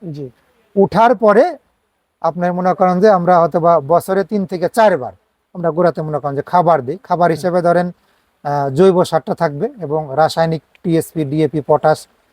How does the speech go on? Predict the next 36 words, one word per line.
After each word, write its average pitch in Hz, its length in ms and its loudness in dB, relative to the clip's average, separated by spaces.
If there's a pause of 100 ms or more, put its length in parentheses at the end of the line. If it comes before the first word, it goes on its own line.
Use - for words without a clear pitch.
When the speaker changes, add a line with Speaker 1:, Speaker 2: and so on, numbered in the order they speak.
(160)
Speaker 2:
অথবা 160 220 0
ম্যাগনেসিয়াম, 156 640 0
হিউমিক 147 280 -2
অ্যাসিড 160 280 -4 (380)
এই 208 100 4
ধরনের 185 300 2
খাবার 170 340 2
হয়তোবা 160 380 0
দেব। 151 300 -2 (480)
যদি 175 320 2
বর্ষা 180 360 2
মাসে 190 240 0
খাবার 170 340 2
দিই 208 100 -2
তাহলে 208 180 2
তো 180 100 -4
পানি 170 240 -2
থাকেই, 165 380 -4 (420)
আর 156 280 2
বর্ষা 160 340 0
মাস 160 220 0
ব্যতীত 151 300 -4
খাবার 156 380 0
দিলে 151 120 -2
একটু 139 120 -8
সেচ 170 260 -2 (100)
দিয়ে 175 220 -2
তারপরে 156 280 -4
খাবারটা 139 360 -2
দিব। 151 280 0 (640)
এইভাবে 180 440 4
মাচাতে 175 440 0
তুলবো 185 360 0
গাছটা, 196 320 0
তোলার 214 360 0
পরে 226 320 2